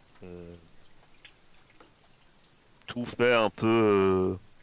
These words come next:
euh, usé. Euh, c'est, c'est propre, hein, mais, euh, voilà. Tout fait usé, assez, c'est quand même, tu, tu te rends compte que il y a, les choses sont colorées, mais c'est, c'est très, un peu précaire quand même, quoi.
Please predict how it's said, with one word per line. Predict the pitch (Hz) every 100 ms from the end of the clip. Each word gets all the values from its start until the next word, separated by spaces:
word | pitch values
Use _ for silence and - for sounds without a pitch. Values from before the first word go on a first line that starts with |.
| - _ - _ _ _ _ _ - _ _ _ _ -
euh, |
usé. | 131 113 107 104 110 117 _ - _ _ _ _
Euh, | 87 82 80 73 - - - - _ _ _ _ - - _ _ _ _ _
c'est, | - - 92 92 92 - - _ _ -
c'est | -
propre, | - - 160 -
hein, | 98 90
mais, | 85
euh, | 85 82
voilà. | 87 85 -
Tout | -
fait | - 92 92
usé, | 95 101 104 104 107 107
assez, | 104 - 95 - _ -
c'est | -
quand | - 95
même, | 98
tu, | - - -
tu | -
te | -
rends | 95
compte | - 104
que | - - - - - -
il |
y |
a, | 98 95 92 92
les | 101
choses | - 113
sont | - 104
colorées, | - 101 101 113
mais | 101
c'est, | 85 90 85 -
c'est | - 90
très, | - - 98 85 78
un | - 90
peu | -
précaire | 92 - 95 120 98 -
quand | 95
même, | 95 95
quoi. | 92 90